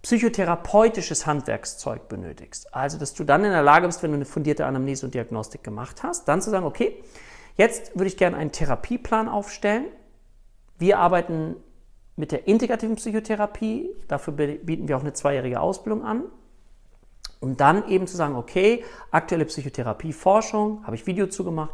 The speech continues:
guck dir das gerne an.“ Eben dann zu schauen, „Okay, jetzt das Handwerkszeug.“ Und das ist bei uns, ich sag immer so,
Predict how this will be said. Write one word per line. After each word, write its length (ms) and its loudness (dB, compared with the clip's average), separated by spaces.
guck 180 -10
dir 100 -4
das 120 -8
gerne 220 -4
an.“ 180 -6
Eben 220 4
dann 220 4
zu 120 -6
schauen, 260 0
„Okay, 180 -2
jetzt 500 4
das 200 0
Handwerkszeug.“ 680 -2
Und 160 -4
das 120 2
ist 100 0
bei 120 2
uns, 520 4
ich 140 -4
sag 260 4
immer 220 0
so, 320 2